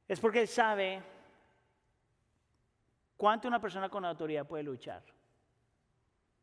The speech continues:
Es más, déjeme, se lo pongo de esta forma. La razón por la que yo entiendo que Pablo dice esto es porque él está completamente seguro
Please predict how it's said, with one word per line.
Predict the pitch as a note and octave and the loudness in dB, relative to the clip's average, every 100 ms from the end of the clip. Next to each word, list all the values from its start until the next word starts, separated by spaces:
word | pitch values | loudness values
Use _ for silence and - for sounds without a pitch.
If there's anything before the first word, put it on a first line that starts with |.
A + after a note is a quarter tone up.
| _ _ _ _ _ _ _ _ _ _ _ _ _ _ _ _ - | _ _ _ _ _ _ _ _ _ _ _ _ _ _ _ _ 0
Es | G3 | 6
más, | A#3+ G3+ - - | 6 4 -2 -4
déjeme, | - A3 B3 | 4 4 4
se | G3+ | 2
lo | G3+ | 2
pongo | G#3+ A3 | 2 0
de | |
esta | A3+ | 2
forma. | G3+ F#3 C3+ B2 - - _ _ _ _ _ | 2 0 -2 -10 -18 -20 _ _ _ _ _
La | F3 G3 | 6 6
razón | G3 F3+ - B3+ C#4+ | 6 2 6 6 6
por | B3 | 4
la | F#3 | 4
que | F#3 | 2
yo | G#3 | 0
entiendo | G#3 G#3+ G#3 | 0 -2 -2
que | F3 | -2
Pablo | C#3+ G3 G#3+ G#3+ | 2 2 4 2
dice | A#3 A#3 A#3 | 0 -2 0
esto | B3+ - C3+ A2+ - _ _ _ _ _ _ _ _ _ _ _ _ _ _ _ _ | -2 -4 -10 -10 -16 _ _ _ _ _ _ _ _ _ _ _ _ _ _ _ _
es | - - | -2 4
porque | A3+ A3 | 4 4
él | |
está | G3+ A#3 | 2 2
completamente | G#3 A3+ F#3+ B3+ C4 B3 A#3+ A#3+ A3 | 2 0 0 0 0 0 0 -2 -4
seguro | G3 F#3+ F3+ A#2 | 0 2 2 -2